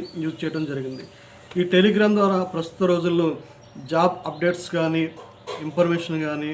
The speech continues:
ప్రతి ఒక్క సమాచారం కూడా త్వరగా ఉన్నటువంటి ఈ యొక్క సమాచారాన్ని త్వరగా మరి అతి తక్కువ సమయంలో ఈ Telegram ద్వారా అనేకమైనటువంటి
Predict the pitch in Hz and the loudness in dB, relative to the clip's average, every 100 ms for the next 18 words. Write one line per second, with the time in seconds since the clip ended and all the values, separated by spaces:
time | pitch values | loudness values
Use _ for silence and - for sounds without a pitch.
0 | 156 - - - 165 170 180 180 175 170 | -10 -16 -20 -6 -2 0 0 0 -2 2
1 | 190 185 180 180 170 170 170 143 143 - | 2 4 2 4 0 0 0 0 -4 -16
2 | - - 151 170 180 185 180 180 - 175 | -20 -16 -2 4 6 6 4 0 -8 -6
3 | 170 165 165 165 170 156 - - - 165 | -4 -2 -2 -2 -2 -2 -6 -20 -10 -4
4 | 165 165 156 151 151 160 175 180 180 175 | -2 0 0 -2 -4 -2 2 2 4 4
5 | 175 180 196 - - - - - - 170 | 4 4 2 -2 -10 -20 -20 -18 -4 2
6 | 175 180 170 165 - 160 160 156 143 151 | 6 6 4 0 -8 -4 -2 0 -4 -8
7 | - 175 175 185 180 175 170 165 156 - | -6 -6 0 0 2 0 0 0 -2 -6
8 | 165 165 170 165 165 165 160 156 139 139 | -8 -4 -2 0 0 0 0 -2 -4 -8
9 | - - - 165 175 180 175 165 160 160 | -16 -18 -6 2 6 6 4 0 -2 -2
10 | 156 151 | -4 -2